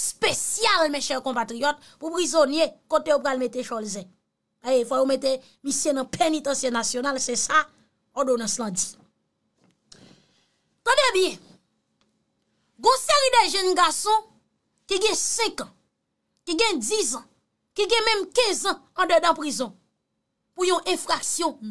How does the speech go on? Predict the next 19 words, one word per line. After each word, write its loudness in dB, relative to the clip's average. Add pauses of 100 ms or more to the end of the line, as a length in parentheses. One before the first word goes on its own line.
minè. 0
Pèp -6
ayisyen, -6 (1040)
genyen 4
lapolis 2
te 2 (160)
arete. 2
Se -4
paske 0
l -4
te 2
kwaze 0
yo 4
ansanm 0
avèk -2 (100)
senk -6
ti -8
pake 2
payi, 0